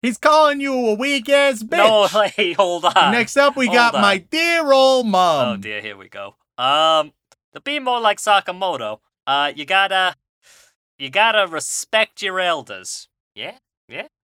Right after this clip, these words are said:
Speaker 1: Yeah, yeah, fair, fair, fair. Next up, we got Chelsea Nussbaum.
Speaker 2: Eh.
Speaker 1: Also, I feel like you, you are
Speaker 2: Floundering?
Speaker 1: in your mind, Sakamoto is far more respectful than I think
Speaker 2: Well,
Speaker 1: the
Speaker 2: I'm
Speaker 1: show
Speaker 2: trying to give
Speaker 1: presents
Speaker 2: good
Speaker 1: him
Speaker 2: advice
Speaker 1: as.
Speaker 2: so that people don't, you know,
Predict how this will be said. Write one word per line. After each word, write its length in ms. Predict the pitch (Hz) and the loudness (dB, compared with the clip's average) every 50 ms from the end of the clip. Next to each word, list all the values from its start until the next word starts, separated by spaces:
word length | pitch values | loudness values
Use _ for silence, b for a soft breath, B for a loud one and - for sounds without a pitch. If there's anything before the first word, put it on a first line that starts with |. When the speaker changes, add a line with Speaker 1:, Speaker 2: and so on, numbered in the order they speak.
| _ - | _ -8
Speaker 1:
Yeah, 340 | 143 156 175 214 240 240 | -4 0 0 0 0 -2
yeah, 260 | 240 226 220 240 262 277 | -4 -6 -6 -6 -8 -8
fair, 260 | - - 170 180 185 | -4 -4 -2 -2 -2
fair, 300 | - - 151 160 202 220 | -2 -2 -2 -2 -2 -4
fair. 300 | - - 139 156 185 - _ _ _ _ - | -4 -4 -2 -2 -4 -6 _ _ _ _ -4
Next 200 | 233 254 220 254 | -2 -2 -2 -2
up, 100 | 247 233 | -4 -2
we 60 | 233 | 0
got 160 | 240 233 233 | 0 -2 -2
Chelsea 600 | - - 320 320 320 302 240 - - 277 254 247 | -2 0 2 2 2 2 0 -2 -6 -8 -6 -6
Nussbaum. 840 | 240 220 208 196 180 - - - 156 160 156 139 117 107 101 101 - _ _ _ _ _ _ _ _ _ _ _ - | -2 0 0 0 0 0 -4 -2 0 0 0 0 -2 -4 -8 -12 -16 _ _ _ _ _ _ _ _ _ _ _ -6
Speaker 2:
Eh. 440 | 147 151 156 160 165 165 160 160 - _ _ _ _ _ _ _ - | -4 -2 0 2 2 2 0 -2 -4 _ _ _ _ _ _ _ -2
Speaker 1:
Also, 340 | 196 262 302 320 - 302 254 | 2 4 4 4 4 4 4
I 120 | 233 226 | 4 2
feel 160 | 254 311 339 | 2 0 -2
like 180 | 381 370 285 254 | -2 -2 -2 -4
you, 300 | 269 285 294 277 233 - - | -4 -2 -2 -2 -2 -2 -4
you 180 | 233 269 311 320 | -4 -2 2 2
are 420 | 294 269 240 208 202 185 165 - _ _ _ _ _ | 4 4 4 4 2 0 -2 -6 _ _ _ _ _
Speaker 2:
Floundering? 580 | _ - - 151 147 156 165 175 196 233 262 - _ _ - | _ -8 -2 0 0 0 0 -2 -6 -6 -6 -12 _ _ -4
Speaker 1:
in 140 | 220 247 285 | -2 -2 0
your 220 | 320 370 440 440 | 0 -2 -2 0
mind, 220 | 370 339 330 294 226 | 2 2 2 2 2
Sakamoto 680 | - 311 294 277 - 294 247 240 247 240 226 202 185 | 2 0 0 2 0 0 -2 0 0 0 0 -2 -4
is 100 | 175 - | -4 -2
far 280 | - 214 208 214 214 202 | 0 2 4 4 2 2
more 200 | 190 180 180 165 | 2 0 -2 -2
respectful 680 | 156 151 - - 190 160 156 - - - 170 151 139 | -4 -6 -4 -2 -2 -2 -2 -2 -8 -8 -6 -4 -2
than 380 | 147 151 147 143 143 135 131 - - | 0 0 0 -2 -4 -8 -12 -6 -4
I 140 | 143 147 | -4 -4
think 160 | 139 170 156 165 | -4 -4 0 2
Speaker 2:
Well, 100 | 180 208 | 6 6
Speaker 1:
the 60 | 214 | 6
Speaker 2:
I'm 60 | 226 | 6
Speaker 1:
show 80 | 214 135 | 4 4
Speaker 2:
trying 180 | - 294 302 302 | 4 4 4 4
to 60 | - | 4
give 80 | - - | 2 0
Speaker 1:
presents 120 | 117 117 226 | 0 0 2
Speaker 2:
good 100 | 220 208 | 2 2
Speaker 1:
him 60 | 190 | 2
Speaker 2:
advice 260 | - 175 170 147 127 120 | 4 4 4 4 4 0
Speaker 1:
as. 40 | - | -4
Speaker 2:
so 100 | 156 147 | -2 -2
that 140 | 143 147 | -2 -2
people 300 | - 185 175 - 165 151 | -2 -6 -6 -6 -8 -10
don't, 680 | 135 123 147 156 156 160 156 156 151 147 _ - - - _ | -8 -2 2 4 6 6 4 2 0 -4 _ -18 -20 -18 _
you 160 | 160 165 151 | -6 -4 -4
know, 380 | 131 123 117 113 113 113 110 | -2 -2 -2 -2 -4 -6 -8